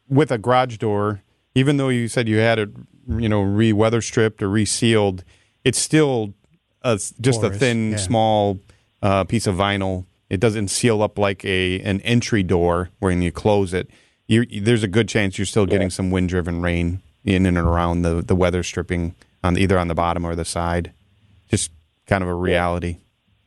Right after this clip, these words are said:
Speaker 3: Stuck with it?
Speaker 1: That, I think
Speaker 2: Stuck
Speaker 1: that,
Speaker 2: with it.
Speaker 1: that, yeah,
Speaker 2: <laughs>
Speaker 1: yeah, kinda. Um, not a, and, and sometimes it just matters. It depends on which way your garage is facing.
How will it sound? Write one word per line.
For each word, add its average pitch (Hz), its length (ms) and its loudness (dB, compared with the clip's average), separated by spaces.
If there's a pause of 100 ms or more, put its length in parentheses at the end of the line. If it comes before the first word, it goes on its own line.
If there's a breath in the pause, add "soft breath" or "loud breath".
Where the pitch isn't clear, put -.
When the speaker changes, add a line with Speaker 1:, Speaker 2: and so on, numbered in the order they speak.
(1700)
Speaker 3:
Stuck - 240 -2
with 131 160 4
it? 147 300 0 (420)
Speaker 1:
That, 92 280 -2
I 92 80 2
think - 160 2
Speaker 2:
Stuck 170 140 4
Speaker 1:
that, 101 80 -2
Speaker 2:
with 139 180 0
it. 113 240 0
Speaker 1:
that, 123 80 4 (200)
yeah, 123 80 -2
Speaker 2:
<laughs> 120 160 2
Speaker 1:
yeah, 113 60 0
kinda. 127 440 0 (520 soft breath)
Um, 101 520 2 (480)
not 117 180 2
a, 127 440 -4
and, 123 80 0 (220 loud breath)
and 139 140 0
sometimes 165 420 -2
it 135 100 -4
just 123 200 -10
matters. 127 280 2
It 95 60 -8
depends 117 320 -2
on 107 160 0
which 87 200 0
way 110 180 4
your 104 180 0
garage 95 340 0
is 87 160 -8
facing. 82 460 -4